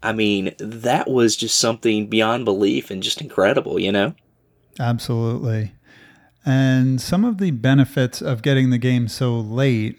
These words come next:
Speaker 2: is that by the time Dragon Warrior came out in North America, Dragon Quest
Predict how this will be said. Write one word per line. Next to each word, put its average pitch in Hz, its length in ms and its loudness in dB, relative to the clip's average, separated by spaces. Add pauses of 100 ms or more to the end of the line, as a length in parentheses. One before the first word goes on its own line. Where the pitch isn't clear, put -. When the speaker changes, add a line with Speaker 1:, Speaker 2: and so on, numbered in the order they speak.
(140)
Speaker 2:
is 117 180 -2
that 123 500 0 (160)
by 139 280 0
the 151 80 0
time 185 500 -2
Dragon 143 440 0
Warrior 131 440 0
came 123 240 0
out 117 400 -2 (260)
in 120 440 0
North 123 260 -2
America, 117 840 0 (840)
Dragon 175 800 2 (180)
Quest - 640 -2